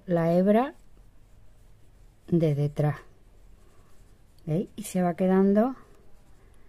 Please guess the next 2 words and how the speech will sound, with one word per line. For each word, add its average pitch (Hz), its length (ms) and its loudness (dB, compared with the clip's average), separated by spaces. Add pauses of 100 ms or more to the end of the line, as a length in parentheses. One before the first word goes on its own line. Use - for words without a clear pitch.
(340)
así. 160 400 -6 (1300)
¿Veis? 180 160 -14